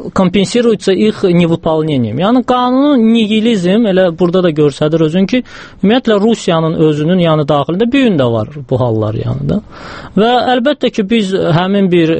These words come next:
imperiyanın bir, e, tərkib hissəsi olduğumuz, olduğumuza görə, sonradan Sa-, Sovet dövlətinin tərkib hissəsində olduğuna ki, bu həm də, e, necə deyirlər,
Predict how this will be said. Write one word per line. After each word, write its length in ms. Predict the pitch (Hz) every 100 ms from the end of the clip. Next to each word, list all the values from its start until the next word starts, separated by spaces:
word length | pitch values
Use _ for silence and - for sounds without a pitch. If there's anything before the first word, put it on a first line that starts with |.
| 175 175
imperiyanın 640 | 165 175 156 147 139 135
bir, 120 | 147
e, 260 | 147 - 110 98
tərkib 460 | - 165 143 165 -
hissəsi 320 | - 147 156
olduğumuz, 540 | 147 143 135 139 135 143 - 82 - 85 -
olduğumuza 760 | - 156 151 165 156 170 160 165
görə, 440 | 156 151 143 135 - - -
sonradan 480 | - 175 185 196 214
Sa-, 300 | 196 180 170
Sovet 440 | - 175 175 170 156 143
dövlətinin 500 | 160 151 147 156 151
tərkib 340 | 175 180 190
hissəsində 320 | 190 175 196
olduğuna 460 | 202 208 214 233 247
ki, 100 | 285 - - - -
bu 140 | 285
həm 240 | 240 254 240
də, 140 | 226 208 _ _ -
e, 140 | 190 185 180 -
necə 320 | 190 196 226
deyirlər, 420 | 202 156 143 135